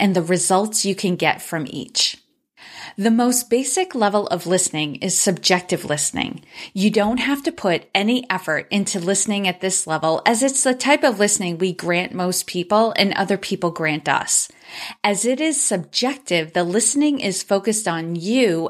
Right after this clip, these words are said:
as the listener. This may sound odd because you're thinking the person talking should be the subject, but the reality is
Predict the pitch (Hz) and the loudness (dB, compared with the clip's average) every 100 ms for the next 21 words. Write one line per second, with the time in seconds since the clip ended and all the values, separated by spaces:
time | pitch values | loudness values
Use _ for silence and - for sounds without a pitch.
0 | - 180 175 - 170 214 220 - - - | -2 0 0 0 0 0 0 -4 -8 -14
1 | _ _ - - - 185 285 285 330 330 | _ _ -18 -16 -10 -2 0 2 0 2
2 | 262 247 220 262 247 175 208 220 208 190 | 2 2 0 2 2 2 -2 0 0 0
3 | 190 226 226 226 185 175 214 214 180 156 | 0 0 0 -2 -2 -4 -2 0 -2 -4
4 | - - 415 - 165 156 - 190 196 180 | -6 -6 -6 -4 -4 -2 -2 0 2 2
5 | 175 - 165 - 156 156 - 214 226 240 | 2 0 0 0 -2 -2 -4 -2 0 0
6 | 247 285 339 320 247 233 262 180 160 | 2 0 0 -2 -2 0 2 2 0